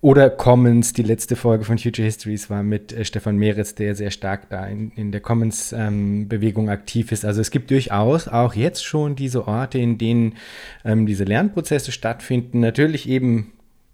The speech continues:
in, äh, Terrain, das, äh, das Lernen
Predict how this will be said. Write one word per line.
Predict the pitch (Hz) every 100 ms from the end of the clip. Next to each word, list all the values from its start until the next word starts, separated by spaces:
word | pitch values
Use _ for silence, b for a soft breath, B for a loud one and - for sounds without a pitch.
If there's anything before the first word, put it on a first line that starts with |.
| _ _ _
in, | 117 117 110 107 104 101
äh, | 101 101 104 101 104 104
Terrain, | - 113 107 110 113 139 165 170
das, | 123 117 - - -
äh, | 113 113 110 120 117 104 - -
das | 117 -
Lernen | 110 110 120 123 117 120